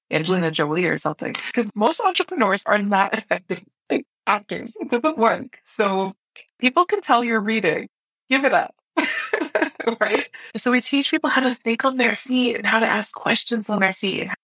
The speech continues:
how to feel really comfortable asking the hard questions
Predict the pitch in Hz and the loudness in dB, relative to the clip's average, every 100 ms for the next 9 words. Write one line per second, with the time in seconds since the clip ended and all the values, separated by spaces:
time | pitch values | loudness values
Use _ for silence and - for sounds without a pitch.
0 | _ 233 226 - 240 226 226 202 - - | _ 0 0 2 2 2 2 0 -2 -4
1 | 208 - 226 196 - - - - 196 175 | -4 -4 -2 -2 -2 0 0 0 0 2
2 | 160 - 165 160 160 160 - 160 - - | 2 2 2 2 0 -4 -2 2 2 2
3 | 156 151 | -4 -4